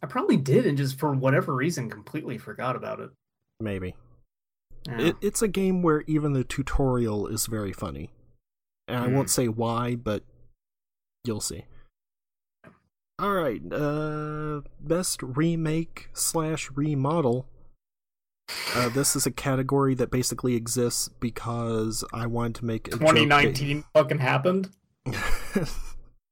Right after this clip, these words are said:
Speaker 2: Well, no, we've had this category, I think, since the beginning. Uh,
Speaker 1: Oh.
Speaker 2: but basically, it was because I wanted to make a Roxy Music joke. And also, I think
Speaker 1: Ah.
Speaker 2: it was because I wanted to give an award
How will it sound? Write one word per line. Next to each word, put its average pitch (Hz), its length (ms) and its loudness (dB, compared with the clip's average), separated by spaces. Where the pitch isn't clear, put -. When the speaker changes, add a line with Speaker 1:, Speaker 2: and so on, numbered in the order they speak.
Speaker 2:
Well, 117 80 0
no, 160 220 2
we've 127 340 0
had 160 220 2
this 165 180 0
category, 101 580 -2
I 120 40 -6
think, 196 180 -4
since - 260 -2
the - 120 -8
beginning. 113 420 -2
Uh, 117 260 4
Speaker 1:
Oh. 233 100 6
Speaker 2:
but 139 140 -2
basically, 139 400 2
it 120 60 0
was 120 120 -2
because 123 300 -4
I 120 60 0
wanted 120 300 -2
to - 100 -4
make 113 360 -4
a 110 240 -4
Roxy 113 400 -2
Music 107 380 -2
joke. 95 420 -6
And 120 140 -2
also, 120 260 2
I 110 120 6
think 110 140 2
Speaker 1:
Ah. - 20 -8
Speaker 2:
it 101 40 -6
was 107 120 -2
because - 280 -6
I 110 40 -2
wanted 110 280 -2
to 120 40 -6
give 120 200 -2
an 107 80 -2
award 104 540 -2